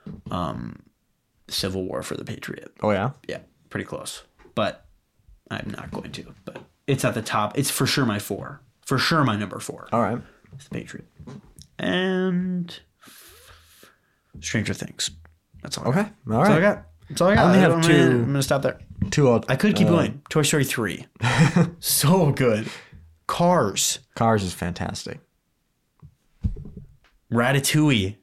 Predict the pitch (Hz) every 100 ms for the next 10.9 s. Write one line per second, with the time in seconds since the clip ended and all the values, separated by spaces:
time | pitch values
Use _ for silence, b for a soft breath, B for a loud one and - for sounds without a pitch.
0 | - 110 - 113 107 87 90 - - -
1 | - _ _ - 175 175 151 120 117 127
2 | 123 - 156 147 139 139 - - 226 240
3 | 269 170 143 131 120 143 113 - - 110
4 | 110 - _ _ 131 175 147 139 131 120
5 | 113 139 131 - 196 135 B B B B
6 | B B B - 202 233 220 - - _
7 | _ _ _ _ _ _ _ 120 120 131
8 | 127 113 - 117 117 117 110 - 101 76
9 | 76 60 - 92 87 - _ 127 147 -
10 | - - 135 120 123 113 110 98 107